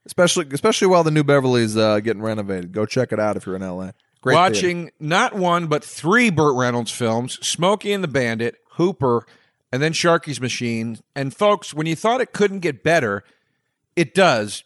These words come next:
Speaker 2: Burt Reynolds was there and did a Q and A after Smokey and the Bandit. Uh, that,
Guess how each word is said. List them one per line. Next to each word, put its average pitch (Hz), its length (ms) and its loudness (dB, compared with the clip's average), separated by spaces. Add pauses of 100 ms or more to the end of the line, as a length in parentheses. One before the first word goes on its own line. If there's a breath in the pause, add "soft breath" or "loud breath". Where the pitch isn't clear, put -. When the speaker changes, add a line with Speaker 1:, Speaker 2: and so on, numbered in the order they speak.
Speaker 2:
Burt 202 220 2
Reynolds 180 420 -2
was 107 320 -6
there 117 580 0
and 123 160 -6
did 135 140 0
a 123 60 -2
Q 180 320 -2
and 156 80 -2
A 143 240 -2 (200)
after 151 680 -2 (180 soft breath)
Smokey 170 560 -6
and 143 120 -6
the 127 40 -8
Bandit. 113 480 -6
Uh, 143 100 -10
that, 208 280 0